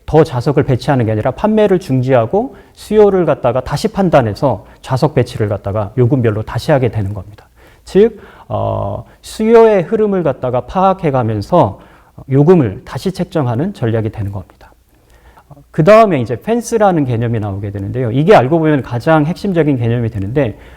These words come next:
펜스란 말은 우리말로 하면 울타리란 뜻이 됩니다.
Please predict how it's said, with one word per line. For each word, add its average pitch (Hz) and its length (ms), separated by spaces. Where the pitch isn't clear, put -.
펜스란 240 520
말은 170 420
우리말로 151 500
하면 131 220
울타리란 190 600
뜻이 123 240
됩니다. 107 420